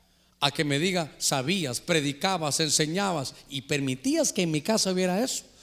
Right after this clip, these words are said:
Te dabas cuenta y no hacías nada". Uh, me recuerdo yo de Lee. Entonces,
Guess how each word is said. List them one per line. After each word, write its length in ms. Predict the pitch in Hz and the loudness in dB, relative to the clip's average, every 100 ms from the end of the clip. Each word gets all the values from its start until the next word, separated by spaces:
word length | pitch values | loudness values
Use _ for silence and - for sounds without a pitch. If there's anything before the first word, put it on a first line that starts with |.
| - | -4
Te 140 | - 196 | 2 4
dabas 340 | 262 302 277 | 6 6 6
cuenta 300 | 311 320 285 | 6 4 4
y 40 | |
no 100 | 277 | 4
hacías 300 | 285 269 269 | 4 6 4
nada". 360 | 262 330 320 - | 4 4 4 2
Uh, 100 | - - - - | 2 2 0 0
me 100 | 165 | 2
recuerdo 380 | 139 208 185 | 4 2 4
yo 120 | 170 175 | 4 4
de 80 | 147 | 4
Lee. 160 | 185 - - - - - - - - | 2 0 -8 -20 -20 -20 -20 -10 -4
Entonces, 540 | 123 220 247 277 - | 0 2 2 0 -4